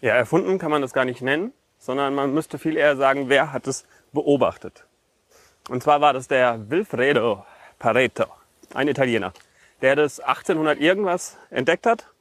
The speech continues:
und zwar indem er analysiert hat, wem eigentlich Italien gehört. Also wem gehörten die Ländereien? Und als er das analysiert hat, ist ihm aufgefallen, dass in Italien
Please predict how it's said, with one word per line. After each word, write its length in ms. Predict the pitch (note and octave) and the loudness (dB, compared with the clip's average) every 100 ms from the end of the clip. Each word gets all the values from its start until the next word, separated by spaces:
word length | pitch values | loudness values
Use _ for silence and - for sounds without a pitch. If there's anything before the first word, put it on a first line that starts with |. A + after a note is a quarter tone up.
| - | -10
und 140 | C#3 | -6
zwar 180 | - D3+ | 0 0
indem 300 | C#3 D#3 - | 2 0 0
er 300 | D3+ D3+ D#3+ _ _ _ | 0 0 -2 _ _ _
analysiert 720 | - C#3+ D3 C3+ B2 F#3 G#3+ | -6 -2 0 0 2 2 2
hat, 160 | C#3+ D3 _ _ _ _ _ - | 0 0 _ _ _ _ _ -14
wem 420 | B2+ C3 E3+ G3+ | -4 0 0 0
eigentlich 640 | - B2 D3+ C#3+ B2 B2+ | 0 0 0 -2 -4 -4
Italien 440 | C3+ - B2 B2 G#2+ | -8 0 2 2 0
gehört. 340 | F#2 E2+ - _ _ | -4 -6 -8 _ _
Also 240 | A#2+ B2 C3+ | -6 -2 2
wem 240 | D#3 F3 | 2 2
gehörten 560 | D3+ C#3+ B2+ B2+ C#3 C3 | 0 2 0 -2 -12 -4
die 80 | |
Ländereien? 560 | B2 A2+ A#2 A2 F2 E2 - _ _ _ _ _ _ _ _ - - | 0 2 2 2 0 -4 -16 _ _ _ _ _ _ _ _ -18 -6
Und 160 | D3+ | 0
als 180 | E3 G3 | 0 2
er 60 | F#3+ | 2
das 320 | F3 - - F3 | 0 -2 -12 -8
analysiert 580 | E3 D3+ C#3+ B2+ F#3+ - | 0 2 2 2 2 2
hat, 280 | F#3 - - | 0 0 -4
ist 160 | - - | -10 -4
ihm 100 | C#3 | 0
aufgefallen, 720 | C#3 G#3 E3+ - B2+ C3 G#3+ - _ _ _ _ _ _ - | 2 2 -2 0 2 2 -2 -8 _ _ _ _ _ _ 0
dass 240 | C#3+ - | 0 0
in 180 | C#3+ D3 | -2 -2
Italien 680 | C#3+ E3 E3 F#3 A#2+ G#2+ | -2 2 4 4 2 0